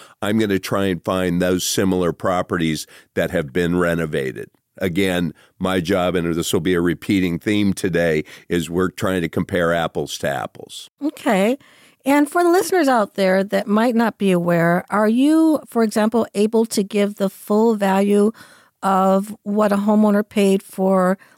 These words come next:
Speaker 2: let's say, an in-ground pool when performing an appraisal?
Speaker 1: So, unfortunately, we don't make any friends when it comes to pools. Uh,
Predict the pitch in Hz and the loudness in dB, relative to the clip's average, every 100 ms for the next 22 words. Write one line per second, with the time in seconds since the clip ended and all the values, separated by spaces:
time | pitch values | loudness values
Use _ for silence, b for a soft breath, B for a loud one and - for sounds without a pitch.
0 | b 202 - 214 196 - 214 202 196 185 | b -2 0 2 2 2 2 4 4 2
1 | 196 - 226 220 220 214 202 190 190 - | -2 -2 2 4 4 2 2 2 0 -2
2 | 190 - 202 208 214 214 214 214 - 208 | -10 -4 0 2 2 2 2 0 0 -2
3 | 214 262 302 _ _ _ _ _ _ _ | 0 0 -4 _ _ _ _ _ _ _
4 | - - 139 131 123 - 135 123 - 151 | -8 0 2 2 2 0 0 0 2 2
5 | 143 - 131 110 113 110 110 104 - - | 2 0 2 4 4 4 2 0 -4 -2
6 | 110 113 113 104 120 101 92 117 104 101 | 0 0 0 -2 0 0 0 0 0 0
7 | 92 - 92 85 101 90 - - 87 135 | -2 -2 -2 -2 -4 -4 -6 -6 -4 0
8 | 110 98 78 - - 95 92 90 82 | 2 2 0 -4 -6 -2 0 0 -2